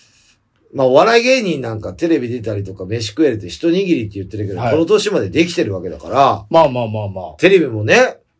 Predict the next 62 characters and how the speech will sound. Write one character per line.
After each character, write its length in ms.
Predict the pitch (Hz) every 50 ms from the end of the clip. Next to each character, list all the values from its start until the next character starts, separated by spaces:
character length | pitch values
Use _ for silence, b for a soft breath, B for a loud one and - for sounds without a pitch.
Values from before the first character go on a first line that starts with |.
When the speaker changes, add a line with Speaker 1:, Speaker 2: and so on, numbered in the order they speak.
| _ _ _
Speaker 2:
は 160 | - 139 120 98
い。 140 | 82 76 _ _ -
Speaker 1:
出 160 | - 156 156
て、 340 | 151 135 117 110 98 - -
Speaker 2:
ま 140 | 143 147 135
あ 40 | 131
ま 140 | 120 113 110
あ 60 | 107
ま 120 | 104 107
あ。 160 | 104 92 82 - _ -
Speaker 1:
先 240 | - 131 143 143 123
輩 200 | 147 143 143 135
と 100 | 147 147
か 120 | 139 123
に 80 | 110 98
褒 140 | 101 110
め 120 | 123 143 170
ら 120 | 202 214 208
れ 80 | 185
て 80 | - 185 175 -
る 160 | 110 101 98
わ 80 | 95 92
け 120 | - 98
で 120 | 92 87 85
し 80 | 85
ょ？ 60 | 135 170
Speaker 2:
ま 60 | 247
あ 40 | 285 113
ま 100 | 104 104 101
あ 40 |
ま 120 | 101 101 98
あ 80 | 90 87
ま 120 | 90 90
あ。 40 | 85 82 - _ _ _ _
Speaker 1:
慕 260 | - - - 131 120
わ 100 | 120 117
れ 100 | 117 113 101
て。 300 | - 120 104 90 - -
Speaker 2:
そ 140 | - - 131
う 40 | 107
で 60 | 98
す。 60 | -
国 280 | - - 117 123 131 123
語 100 | 120 117
で 80 | 123
百 200 | - 123 117 -
点 160 | - 135 117
取 140 | 104 120 120
っ 40 | 107
て。 220 | - - 90 82 -
Speaker 1:
後 220 | - 120 127 117
輩 180 | 107 117 117 110
に 80 | 107
も。 220 | 107 104 98 - -
Speaker 2:
そ 40 | -
う 20 |
そ 80 | - 120
う。 40 | 135
Speaker 1:
こ 60 | 131 135
こ 60 | 135
で 100 | 131 127
百 260 | 117 131 120 127 139